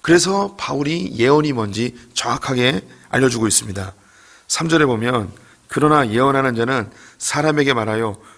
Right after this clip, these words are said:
덕을 세우며 권면하며 위로하는 것이요." 예언은 점치는 게 아니라는 거예요.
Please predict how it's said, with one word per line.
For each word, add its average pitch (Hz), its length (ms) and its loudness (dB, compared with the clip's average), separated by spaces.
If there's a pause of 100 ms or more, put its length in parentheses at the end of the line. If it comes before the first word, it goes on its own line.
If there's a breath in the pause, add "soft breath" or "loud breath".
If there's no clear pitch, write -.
(140 loud breath)
덕을 139 340 2
세우며 131 540 -2 (240 loud breath)
권면하며 131 840 -2 (200 loud breath)
위로하는 131 460 0
것이요." 98 520 -4 (560 loud breath)
예언은 147 400 2
점치는 147 420 -2
게 135 80 -2
아니라는 135 400 -2
거예요. 104 460 -6